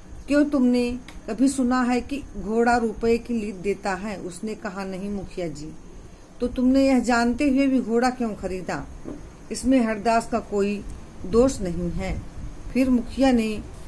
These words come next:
दुकानदार से कहा, "सामान लेने से पहले उसको परखने के लिए ही देखा, कोई सामान खरीदा तो नहीं था,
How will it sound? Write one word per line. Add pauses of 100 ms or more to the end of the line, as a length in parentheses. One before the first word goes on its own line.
(640)
दुकानदार
से
कहा, (400)
"सामान
लेने
से
पहले
उसको (300)
परखने
के
लिए
ही
देखा, (1400)
कोई
सामान
खरीदा
तो
नहीं
था,